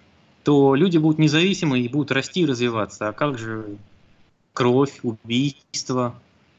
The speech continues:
Ну как же, кто же это допустит-то? Наша власть разве это допустит?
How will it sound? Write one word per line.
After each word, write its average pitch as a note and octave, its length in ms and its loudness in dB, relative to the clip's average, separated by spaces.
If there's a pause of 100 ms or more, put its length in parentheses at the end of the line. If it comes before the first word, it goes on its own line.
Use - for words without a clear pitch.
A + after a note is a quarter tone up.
(160)
Ну C3 120 -4
как C3 240 -2
же, G#2 120 -10
кто E3 220 2
же B2+ 80 2
это A#2+ 140 -6
допустит-то? C3+ 760 -2 (120)
Наша C3 240 -4
власть C3 280 -4
разве A#2 180 -6
это B2+ 140 -4
допустит? C#3+ 480 -4